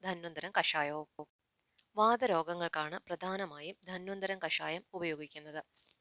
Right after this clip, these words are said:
അതുപോലെ തന്നെ പ്രസവാനന്തര സമയത്തും അവസ്ഥാനുസരണം ഉപയോഗിക്കാറുണ്ട്. ഗർഭാശയ രോഗങ്ങൾക്കും ധന്വന്തരം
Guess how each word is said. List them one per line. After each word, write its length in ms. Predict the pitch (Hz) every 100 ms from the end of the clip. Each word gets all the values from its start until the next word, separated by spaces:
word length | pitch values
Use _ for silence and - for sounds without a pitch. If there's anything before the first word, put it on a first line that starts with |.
| _ _
അതുപോലെ 380 | 185 170 185 170 147
തന്നെ 220 | 139 196 - - -
പ്രസവാനന്തര 680 | 233 - 240 233 226 226 233 196
സമയത്തും 420 | 151 151 147 190 - 170
അവസ്ഥാനുസരണം 800 | 170 - 165 151 - 151 170 220 202
ഉപയോഗിക്കാറുണ്ട്. 720 | 202 170 151 - 147 147 143 - _ _ _ _ _ _ _ _ _ 202
ഗർഭാശയ 680 | 226 240 - 254 240 254 214 160
രോഗങ്ങൾക്കും 600 | 151 160 151 147 - 185 - - _ 196
ധന്വന്തരം 440 | 202 202 196 196